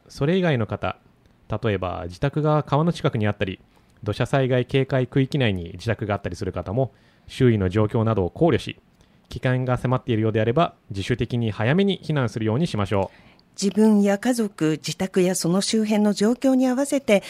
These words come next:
Speaker 2: 避難の判断をすることが大切ということですね。
Speaker 1: おっしゃる通りです。特に大雨や線状降水帯、台風については、地震などと違って、ある程度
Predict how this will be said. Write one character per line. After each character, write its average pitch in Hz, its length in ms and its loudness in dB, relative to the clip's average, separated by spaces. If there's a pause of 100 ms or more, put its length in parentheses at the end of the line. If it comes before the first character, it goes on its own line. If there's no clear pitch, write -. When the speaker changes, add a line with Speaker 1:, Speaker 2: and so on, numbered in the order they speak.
(120)
Speaker 2:
避 233 140 6
難 190 180 6
の 139 80 2
判 185 240 2
断 143 160 2
を 139 80 -2
す - 140 -4
る 196 100 -2
こ 247 140 -4
と 302 100 0
が 294 160 2
大 135 220 -8
切 185 340 -4
と - 160 -6
い 120 100 -2
う 131 60 -4
こ 120 140 -10
と 120 140 -10
で 110 120 -12
す 143 140 -8
ね。 170 240 -2 (360)
Speaker 1:
お 98 100 -8
っ - 20 -6
し - 120 -6
ゃ 117 60 2
る 113 100 2
通 123 140 0
り 123 80 2
で 113 120 4
す。 - 200 -16 (1040)
特 170 240 0
に 107 160 -2 (160)
大 165 320 4
雨 135 160 0
や 143 160 0
線 113 300 0
状 110 180 2
降 101 220 0
水 98 280 -2
帯、 95 160 -4 (380)
台 117 220 -4
風 107 160 0
に 92 80 -4
つ - 120 -6
い 85 60 -6
て - 80 -6
は、 120 180 0 (440)
地 101 80 -4
震 165 180 2
な 170 100 4
ど 147 100 2
と 110 120 -2
違 104 160 -4
っ 101 60 -2
て、 - 260 -4 (300)
あ 135 100 -2
る 196 180 0
程 226 140 0
度 117 180 -2